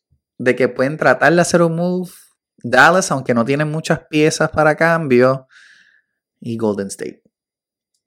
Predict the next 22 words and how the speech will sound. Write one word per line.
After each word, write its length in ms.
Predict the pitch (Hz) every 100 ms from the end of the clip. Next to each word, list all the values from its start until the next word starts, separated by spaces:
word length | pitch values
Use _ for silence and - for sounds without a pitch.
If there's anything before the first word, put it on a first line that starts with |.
| -
Pero 180 | - 113
en 60 | 110
cuestión 340 | 113 - 123
de, 500 | 123 117 113 110 101 - _ _ _ _ _
y 120 | - 120
yo 60 |
lo 100 | 127
dije, 220 | 127 117
maybe 360 | 104 107 131 156
they're 160 | 135 120
twenty 340 | - 127 143
twenty-five, 720 | 135 143 135 - 131 131 127
twenty 260 | - 131 131
twenty-six. 840 | 139 123 - 123 123 120 - - _ _ _ _ _ _ -
What 180 | 117 127
are 60 |
we 100 | 143
really 280 | 131 131 127
doing 240 | 113 117 120
with 140 | 113
this 240 | 110 107
team? 380 | - 107 98 110